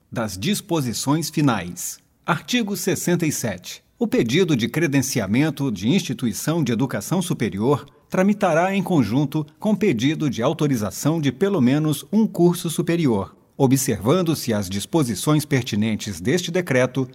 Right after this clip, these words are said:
bem como a racionalidade e economicidade administrativas. Artigo sessenta e oito.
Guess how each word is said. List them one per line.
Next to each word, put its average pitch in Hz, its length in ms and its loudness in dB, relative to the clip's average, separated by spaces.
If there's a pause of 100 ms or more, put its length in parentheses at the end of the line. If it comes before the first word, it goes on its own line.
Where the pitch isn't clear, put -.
(140)
bem 202 180 6
como 190 460 0 (120)
a 127 160 2
racionalidade 135 1160 0 (180)
e 123 240 2
economicidade 160 1080 2
administrativas. 117 1200 2
Artigo 208 500 0
sessenta 175 480 0
e 131 80 4
oito. 104 460 2